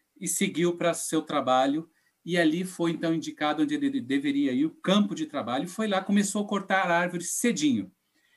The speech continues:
e cortou árvores com empenho até o final da tarde, quatro horas da tarde, quando eles paravam o trabalho,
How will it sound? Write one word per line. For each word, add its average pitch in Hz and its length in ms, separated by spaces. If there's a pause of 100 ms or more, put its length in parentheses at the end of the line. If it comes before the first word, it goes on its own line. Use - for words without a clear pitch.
(140)
e 190 60
cortou 220 560
árvores 190 680
com 202 380 (180)
empenho 208 680
até 190 260
o 254 80
final 196 380
da 185 100
tarde, 180 380
quatro 214 420
horas 185 160
da 165 140
tarde, 180 360
quando 175 180
eles 170 180
paravam 180 680
o 180 60
trabalho, 160 580